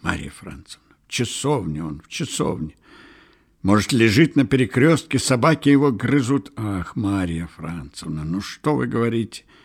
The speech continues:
Лежите спокойно, умоляю вас». «Мама стала совсем ненормальной за эти три дня», зашептала сестра Ная и опять отбросила непокорную прядь волос и посмотрела далеко куда-то за Николку. А,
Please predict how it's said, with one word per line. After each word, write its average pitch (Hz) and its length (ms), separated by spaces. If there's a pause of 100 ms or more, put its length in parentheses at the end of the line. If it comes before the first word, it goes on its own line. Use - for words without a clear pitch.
(160)
Лежите 131 420
спокойно, - 600
умоляю 127 540
вас». 113 280 (800)
«Мама 101 360
стала 117 380
совсем 110 500
ненормальной 110 760
за 117 160
эти 107 260
три 117 260
дня», 107 240
зашептала 98 720
сестра 92 500
Ная 123 440 (480)
и 101 60
опять 113 420
отбросила 104 580
непокорную 95 760
прядь 101 360
волос 107 400
и - 20
посмотрела 104 760
далеко 95 540
куда-то 104 500
за 95 200
Николку. 87 680 (880)
А, 110 180